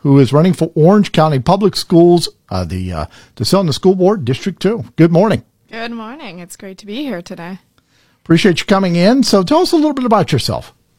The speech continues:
Speaker 2: Yeah, sure thing. So I am the product of O C P S as a district. I went to school here first grade all the way to twelfth grade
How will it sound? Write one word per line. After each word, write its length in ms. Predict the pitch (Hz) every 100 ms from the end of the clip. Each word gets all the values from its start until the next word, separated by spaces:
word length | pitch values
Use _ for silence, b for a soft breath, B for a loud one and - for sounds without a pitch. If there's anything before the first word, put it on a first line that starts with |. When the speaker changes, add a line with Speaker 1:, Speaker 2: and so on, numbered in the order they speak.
| _
Speaker 2:
Yeah, 300 | 214 349 208
sure 260 | - 254 247
thing. 220 | 269 208
So 340 | - 196 196 -
I 360 | 214 262 302 226
am 580 | 233 226 220 214 202
the 280 | 196 190 180
product 440 | - 196 254 - -
of 200 | 185 180
O 140 | 185
C 160 | 175 190
P 160 | 202
S 220 | 190 180 180
as 160 | 180
a 160 | 180 180
district. 580 | 160 185 - 233 - -
I 440 | 196 190 190 190
went 240 | 202 220 208
to 80 | 202
school 240 | - 202
here 380 | 196 202 196 185
first 340 | - 233 -
grade 240 | 220 208 196
all 140 | 190
the 100 | 185
way 260 | 180 180 180
to 200 | 175 170
twelfth 340 | - 190 -
grade 240 | 170 269